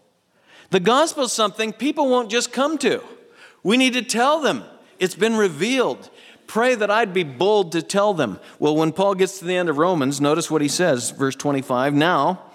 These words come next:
to him who is able to establish you according to my gospel and the preaching of Jesus Christ,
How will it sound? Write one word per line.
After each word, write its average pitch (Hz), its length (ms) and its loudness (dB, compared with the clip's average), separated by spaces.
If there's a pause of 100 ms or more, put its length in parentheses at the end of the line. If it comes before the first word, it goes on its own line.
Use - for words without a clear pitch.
(280)
to 165 140 2
him 156 440 0 (240)
who 175 160 2
is 147 140 0
able 185 240 0
to 147 180 0
establish 180 720 0
you 135 100 2
according 147 460 -2
to 123 80 -6
my 123 300 -2
gospel 151 680 -4 (840)
and 113 160 0
the 110 60 0
preaching 143 540 -2
of 98 120 -6
Jesus 123 420 -6
Christ, 90 580 -8